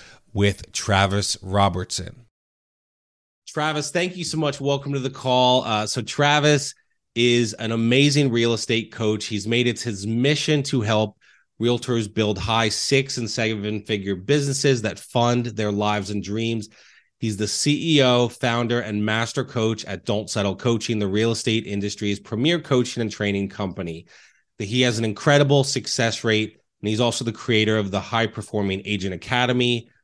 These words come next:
Team Academy, and the Real Estate Playbook. Been featured on every major stage within the industry and is known for his high energy, authenticity, and his elite training and coaching. And more importantly than anything, like, for all of us,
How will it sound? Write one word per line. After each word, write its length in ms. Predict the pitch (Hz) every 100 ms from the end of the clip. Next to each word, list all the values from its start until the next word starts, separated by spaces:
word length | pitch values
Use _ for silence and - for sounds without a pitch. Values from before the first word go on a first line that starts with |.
| _ _
Team 260 | - 131 127
Academy, 480 | 123 120 117 117 117
and 100 | 101
the 60 |
Real 220 | 98 104
Estate 340 | 104 - 95 92
Playbook. 600 | - 110 110 107 104 - _ _ _
Been 160 | 95 117
featured 380 | - 151 143 135
on 160 | 110 - -
every 380 | 143 139 147
major 320 | 143 135 127 127
stage 380 | - 123 117
within 240 | 104 120 113
the 160 | 113
industry 400 | 110 110 - 113
and 80 | 107
is 160 | 98 92
known 200 | 104 104
for 160 | -
his 120 | 101 -
high 300 | - 123 127
energy, 640 | 113 110 110 98 104 107
authenticity, 920 | 98 98 101 95 131 123 113 110 110
and 120 | 104
his 140 | 101 95
elite 460 | 95 98 110 113
training 400 | - 107 101 101
and 100 | 95
coaching. 580 | - 101 98 104 95 95 - - - _ -
And 100 | 135
more 180 | 190 208
importantly 400 | - 175 160 156
than 340 | 143 131 127
anything, 500 | 123 120 117 131 120
like, 160 | 117 -
for 160 | 127
all 240 | 110 113 117
of 140 | 107
us, 320 | 107 104 -